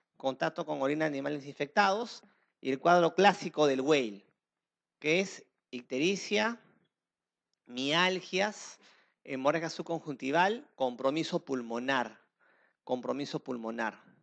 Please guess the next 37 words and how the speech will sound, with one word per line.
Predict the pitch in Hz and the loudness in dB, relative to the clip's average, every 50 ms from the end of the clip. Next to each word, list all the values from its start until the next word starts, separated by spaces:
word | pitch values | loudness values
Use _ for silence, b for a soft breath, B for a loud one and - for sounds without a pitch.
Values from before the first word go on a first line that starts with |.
| _ _ _ _ _ b b b b b b b b b b _ | _ _ _ _ _ b b b b b b b b b b _
Ya | - 143 143 | -8 -8 -4
saben | - 170 160 160 165 160 | 0 2 2 2 2 2
cuál | - 165 160 160 | 0 0 0 0
también | - 151 151 156 160 | -2 -4 -2 -4 -6
es | 160 - 139 | -6 -6 -6
el | 143 | -6
método | 151 156 151 160 151 151 143 | -6 -4 -2 0 0 0 0
de | 135 | 0
elección | 127 120 - - 143 | -4 -6 -8 -8 -6
diagnóstico | 143 151 151 165 185 214 214 - - - 208 - 233 233 233 | -4 -4 -2 2 4 4 4 4 0 -6 -6 -4 -4 -4 -4
y | 190 123 | -6 -6
el | 123 | -6
antibiótico, | 123 123 117 - 127 143 160 160 170 156 - 170 | -8 -8 -8 -6 -4 -4 -4 -4 -6 -8 -6 -4
la | 160 143 - | -4 -4 -4
penicilina, | - 127 123 127 127 - 135 151 170 170 175 185 | -6 -8 -8 -8 -8 -4 0 0 0 0 0 -2
como | 170 160 143 135 127 | -4 -4 -6 -6 -6
las | 123 - - | -8 -10 -12
espiroquetas, | - - 139 135 139 - 202 175 - - 110 110 | -10 -6 -4 -2 -2 0 -2 -2 -4 -6 -10 -12
¿no? | 127 151 - | -14 -14 -12
Que | - 139 | -10 -6
mueren | 147 156 160 160 165 165 | -2 -2 0 0 -2 -4
con | 156 147 127 | -6 -8 -8
cualquier | 131 123 - - 143 143 | -8 -8 -4 -4 -4 -4
antibiótico, | 143 - 127 120 117 110 - 110 104 113 | -4 -4 -4 -4 -4 -4 -4 -8 -14 -16
son | - - 139 139 | -12 -10 -8 -4
bien | 151 160 156 | -4 -4 -4
sensibles. | 151 - 135 120 - - 110 98 92 85 - - - _ _ _ _ _ _ _ _ _ _ _ _ _ _ _ _ _ _ _ _ _ _ _ _ _ _ _ _ _ _ _ _ _ _ _ _ _ _ _ _ _ _ _ _ _ _ _ _ _ | -4 -6 -8 -8 -8 -8 -10 -10 -12 -14 -20 -20 -20 _ _ _ _ _ _ _ _ _ _ _ _ _ _ _ _ _ _ _ _ _ _ _ _ _ _ _ _ _ _ _ _ _ _ _ _ _ _ _ _ _ _ _ _ _ _ _ _ _
Peste. | 208 208 170 - - - 123 110 107 - _ _ _ _ _ _ _ _ _ _ _ _ _ _ _ _ _ _ _ _ _ _ _ _ - - _ _ b b b b b b b _ | 4 4 4 2 -2 -6 -6 -6 -6 -8 _ _ _ _ _ _ _ _ _ _ _ _ _ _ _ _ _ _ _ _ _ _ _ _ -20 -20 _ _ b b b b b b b _
Es | - - | -12 -8
una | 160 156 165 180 | -4 -4 -2 -4
enfermedad | 165 - - 147 135 135 143 151 160 170 | -4 -6 -8 -10 -6 -4 -2 -2 -2 0
de | 165 160 | 0 0
la | 139 127 | 0 0
Biblia, | 135 180 196 165 127 117 117 113 | 0 0 -2 -2 -2 -4 -6 -6
¿no? | 127 151 160 | -6 -10 -8
Bíblica, | 147 165 190 180 143 127 113 104 107 110 120 | -4 -2 -2 -2 -2 -2 -4 -4 -6 -10 -12
¿no? | 156 196 214 - | -12 -12 -14 -14